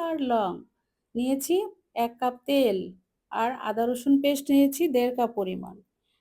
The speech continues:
নিয়েছি তিন কিলো গরুর মাংস, আমি ভালোভাবে ধুয়ে ঝরা দিয়ে নিয়েছি। দেখতেই পাচ্ছ এখানে হাড় সহ,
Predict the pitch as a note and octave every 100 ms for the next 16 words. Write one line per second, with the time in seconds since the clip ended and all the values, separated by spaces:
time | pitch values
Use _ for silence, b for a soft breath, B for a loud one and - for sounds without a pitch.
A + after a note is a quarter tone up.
0 | - B3 C#4 D4+ C#4+ C4 B3 B3+ B3+ B3
1 | B3 A#3 B3 A#3+ A#3+ A#3+ A#3+ D#4+ C4+ B3
2 | A#3 A#3 A3 A3+ C4 D4 C#4+ D4 E4+ D4+
3 | C4 A3 A3 A#3 A#3 A#3+ B3 - E4+ G4
4 | F#4 _ _ _ _ _ _ _ _ _
5 | _ _ _ _ _ _ _ _ A#3 C4+
6 | C4+ D4+ D4+ D4+ D4+ D4+ C4 C4+ B3+ A#3
7 | A#3 A#3+ A#3+ B3